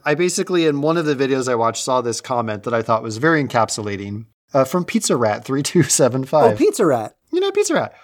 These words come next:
Speaker 1: "I actually saw the movie in the theater upon initial release. I remember being extremely traumatized by seeing characters I loved get killed.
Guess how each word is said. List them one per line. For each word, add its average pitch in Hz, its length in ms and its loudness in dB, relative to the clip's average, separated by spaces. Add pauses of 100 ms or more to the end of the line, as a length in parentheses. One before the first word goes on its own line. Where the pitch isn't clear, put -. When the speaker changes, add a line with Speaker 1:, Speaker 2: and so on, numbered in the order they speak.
(320)
Speaker 1:
"I 175 140 2
actually 262 240 0
saw 233 180 0
the 214 100 0
movie 180 200 2
in 175 80 0
the 156 80 0
theater 143 320 0
upon 139 320 -2
initial 127 460 0
release. 117 600 -6
I 135 80 2
remember 160 480 0
being 180 240 0
extremely 220 540 0
traumatized 156 720 0
by 120 140 2
seeing 123 300 -4
characters 202 520 0
I 196 100 0
loved 113 460 0
get 107 240 -8
killed. 131 440 -4